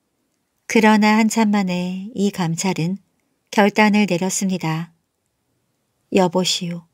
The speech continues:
어렵게 말한 청을 들어주지 못해 미안하오. 내게는 고향의 아내가 있소. 아내를 저버리고 다른 여인과 가까이 할 수는 없소. 잠시 내 마음이 흔들렸지만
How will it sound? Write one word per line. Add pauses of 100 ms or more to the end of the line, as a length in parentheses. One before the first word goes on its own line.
(220)
어렵게
말한
청을 (340)
들어주지
못해
미안하오. (580)
내게는
고향의
아내가
있소. (480)
아내를
저버리고 (400)
다른
여인과
가까이
할
수는
없소. (560)
잠시
내
마음이
흔들렸지만